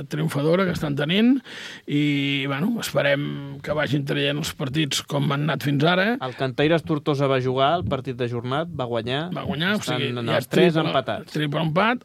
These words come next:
Speaker 1: el que passa que els altres dos han de jugar entre ells. El monjos ja ha jugat contra els altres
Speaker 2: Mm.
Speaker 1: dos. Bé, els monjos, eh, amb els Cantaires té el bàsquet de baraix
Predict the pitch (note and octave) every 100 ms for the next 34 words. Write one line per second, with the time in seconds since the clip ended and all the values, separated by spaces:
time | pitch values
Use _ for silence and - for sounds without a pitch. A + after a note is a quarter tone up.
0 | - C#3+ D3+ E3 D3+ F#3 E3+ D#3+ F3 E3
1 | E3+ D3+ G#3+ A#3 - - F3+ F3+ D3+ E3+
2 | F3+ D#3+ D3+ D3 - - - - D#3 D#3+
3 | F3 F#3 E3+ F3 C#3+ D#3+ D3+ D3 B2 C3
4 | B2+ C#3 B2 A#2+ A#2+ G#2 - - - -
5 | - - - - - - F3+ E3 G#3+ -
6 | - - - E3 D#3+ E3 F3 F3+ G3 G3
7 | F#3+ F3+ F3+ F3 E3+ E3+ D#3+ - F3 E3+
8 | D#3+ E3+ E3 G3+ F3+ - - E3 D#3 D#3
9 | F3 C#3+ D#3+ E3 D#3+ D3 -